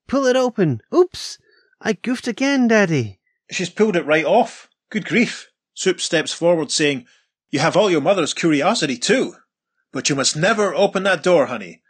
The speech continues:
Speaker 2: Understand? And to make sure you don't, one of my super robots will guard the door day and night." Ah, this is great. They are monkey bars, 'cause we see Lainey swinging about, crying.
Speaker 1: Whee!
Speaker 2: Superman continues, saying,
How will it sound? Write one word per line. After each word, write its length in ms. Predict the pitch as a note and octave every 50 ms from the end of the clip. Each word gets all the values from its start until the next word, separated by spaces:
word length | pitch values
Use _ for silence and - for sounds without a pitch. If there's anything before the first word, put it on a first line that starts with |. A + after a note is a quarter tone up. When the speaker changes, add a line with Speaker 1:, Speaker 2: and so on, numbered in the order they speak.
| _ _ _ _ _ _ _ _ -
Speaker 2:
Understand? 800 | B2+ C#3 D3 D3+ C3+ - - D3+ D3+ E3+ G3 G3+ G3+ - - _ _ _ _ _ _ _ _ _
And 80 | -
to 80 | - B2+
make 160 | D3 D#3+ D3+
sure 200 | - - F#3 G3
you 100 | G3+ F#3
don't, 400 | C#3+ F#3+ G3+ D#3+ A2+ - - - _ _ _ _ _ _ _ _ -
one 120 | D3 C#3+
of 60 | D3+
my 100 | C#3+ C3+
super 340 | B2 - - - G3 - E3
robots 540 | C#3+ C3 F3+ G#3 F3+ C#3 C3+ B2 A#2 - -
will 80 | B2 G#2+
guard 300 | - - F3 F#3 F3 -
the 80 | C#3
door 260 | A#2 B2+ B2+ D3+ -
day 240 | - - - D3+ F3
and 160 | F#3+ G3 E3+
night." 440 | D#3 F#3+ G3 E3 G#2 - - - - _ _ _ _ _ _ _ _ -
Ah, 220 | D#3 F3 F3+ E3
this 120 | F3+ F3+ -
is 60 | C3+
great. 280 | A#2 - F3 F#3+ F#3+ C#3+
They 80 | C3 D#3
are 160 | F3+ G#3+ G#3+
monkey 280 | F#3 F3 E3 - -
bars, 440 | C3+ A#2 B2+ B2 A2 G2+ - - - _ _ _ _ _ _ -
'cause 120 | - A2+
we 80 | A#2 B2+
see 200 | - - F#3+ E3
Lainey 440 | D3 D3+ D#3+ D#3+ D#3 D3+ B2+ - - - - _ _ _ _
swinging 460 | - - - - G3+ G#3 F#3+ F3 D#3
about, 360 | C#3 A#2 C3+ C#3+ F3+ F#3+ -
crying. 500 | - - D#3+ D#3 D#3 D#3+ D#3+ D3 D3 B2 - _ _ _ -
Speaker 1:
Whee! 1000 | A3+ E4 A4 A4 A4 G#4+ G#4 G4+ G4 F#4+ F#4+ F#4 F4+ F4 E4+ E4+ E4+ E4 E4 D#4+ D#4 D#4
Speaker 2:
Superman 320 | - E3+ D#3 D3 C#3+ C#3+ C3
continues, 500 | - C3+ A#2+ - D3 C#3 C#3 C3+ B2+ -
saying, 320 | - D3 C3+ C3 B2 -